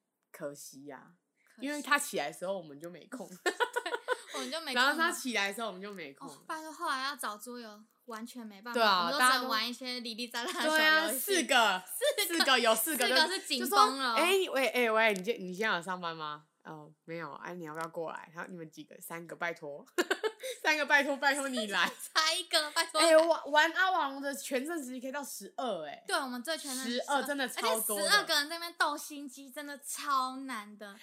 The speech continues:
Speaker 1: 然后，然后在那个小东公园，然后打那个路灯，然后根本就看不到。
Speaker 2: <laughs> 而且还要认真听那个人看那，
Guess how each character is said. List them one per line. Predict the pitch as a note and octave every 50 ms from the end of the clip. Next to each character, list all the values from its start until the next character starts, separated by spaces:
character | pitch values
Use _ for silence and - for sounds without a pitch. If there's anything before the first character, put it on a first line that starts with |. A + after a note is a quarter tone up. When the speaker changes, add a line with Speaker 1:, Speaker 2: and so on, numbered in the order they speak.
| - -
Speaker 1:
然 | C#4 D4+ F4
后， | F#4+
然 | E4+ D4+ D#4
后 | E4 F4
在 | E4+ F4 F4+ E4 E4
那 | E4+ E4
个 | B3 C4+ B3+ A#3+ A3+ A3+ - _ _ _
小 | - C4 A3+
东 | C4+ D4 D4
公 | C#4+ D4 D#4 D#4+
园， | C#4+ B3+ A#3
然 | A3 A3+
后 | C4 C#4 B3+ -
打 | B3 G#3 G3 G3
那 | A3+
个 | B3 B3
路 | C4 D4 C#4+ C#4 C4 B3
灯， | - C4+ A#3 A#3 C4+
然 | E4+ -
后 | - E4 C4+
根 | C4+ E4 D#4
本 | C#4+
就 | C#4 - - -
看 | - D#4+ C#4+ D4
不 | - C4 A#3
到。 | - - D4+ - D4+ - - C4+ - - - - - -
Speaker 2:
<laughs> | C#4+ - - - - D5 C5+ A4
而 | - G4+
且 | G#4 F#4+
还 | F4 D#4+
要 | E4 F4+
认 | F4+ F4 E4+
真 | E4+ E4+ E4 E4
听 | F4+ F4+ D#4+
那 | D#4+ D#4+
个 | D4 C4+
人 | A#3+ A#3+ A#3+ A#3+
看 | - D#4 C#4+ C4
那， | C4